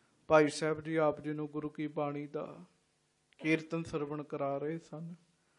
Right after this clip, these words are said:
ਅੱਜ ਸਾਧ ਸੰਗਤ ਜੀ, ਮੱਘਰ ਦਾ ਮਹੀਨਾ ਪ੍ਰਾਰੰਭ ਹੋਇਆ।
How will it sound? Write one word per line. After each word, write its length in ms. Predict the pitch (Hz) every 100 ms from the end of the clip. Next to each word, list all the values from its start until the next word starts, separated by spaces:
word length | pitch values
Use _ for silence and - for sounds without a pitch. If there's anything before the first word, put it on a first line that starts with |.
| _ _ _ 160 160
ਅੱਜ 140 | 160
ਸਾਧ 280 | 165 165 165
ਸੰਗਤ 440 | 170 156 147 151
ਜੀ, 100 | 160
ਮੱਘਰ 420 | 156 160 160 185 180
ਦਾ 180 | 175
ਮਹੀਨਾ 500 | 170 160 165 151 143
ਪ੍ਰਾਰੰਭ 520 | 147 151 147 147 147 160
ਹੋਇਆ। 520 | 151 165 180 190